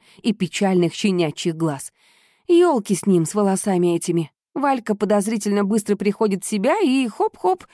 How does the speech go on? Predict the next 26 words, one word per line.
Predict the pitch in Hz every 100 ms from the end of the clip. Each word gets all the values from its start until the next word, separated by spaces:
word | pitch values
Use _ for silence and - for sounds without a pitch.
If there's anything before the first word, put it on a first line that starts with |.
| _
я | 403 349 277
уже | 269 262
записана | 269 277 294 320 285 254
на | 233
воскресенье | 226 240 233 277 277 247
в |
салон. | 208 208 196 180 165 _ _ _ _ _ _
Тут-то | - 359 - - 302
у | 285
меня | 277 269 294
и | 285
закрадывается | 214 233 233 269 277 233 214 208 - 196
мысль, | 220 330 302 - 170
что | 165 - 214
унылый | 233 240 294 302 269 254
Пьеро | 208 220 247 247 285 311 285
тот | - 302 302
еще | 262 233 285 277
актер | 262 - 302 285
и | 269
манипулятор. | 254 254 262 269 294 294 202 170 147 _ _ _ _ _ _ _ _ _ _ -
«Готово, | 233 262 247 294 330 277
принцесса, | 214 202 185 175 165 - 135 _
в | _
понедельник | 277 254 226 185 240 277 240 170
тебя | - 185 165 156